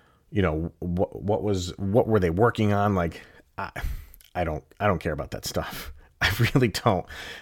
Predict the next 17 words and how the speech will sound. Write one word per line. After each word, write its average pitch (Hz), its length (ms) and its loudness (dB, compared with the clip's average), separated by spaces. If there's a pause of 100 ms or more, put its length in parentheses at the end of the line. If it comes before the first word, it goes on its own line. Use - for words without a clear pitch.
Uh, 92 420 4
a-, 104 220 2
and 98 160 4
maybe 101 480 6 (320)
some 110 240 4
people, 101 400 4 (100)
just 101 200 0
because 101 240 4
they've 95 100 6
been 92 140 4
without 90 220 2
hockey 101 280 2
for 107 120 4
a - 20 10
little 98 120 6
while, 98 220 8
do. 101 480 6